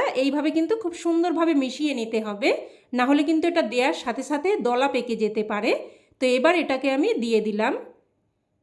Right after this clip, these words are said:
মশলার বাটিটা ধুয়ে অল্প একটু জলও দিয়ে দিলাম। এবার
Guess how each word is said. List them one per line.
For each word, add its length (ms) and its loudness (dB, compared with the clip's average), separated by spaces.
মশলার 540 2
বাটিটা 320 2
ধুয়ে 260 2
অল্প 160 0
একটু 140 0
জলও 300 2
দিয়ে 240 2
দিলাম। 280 -2
এবার 260 8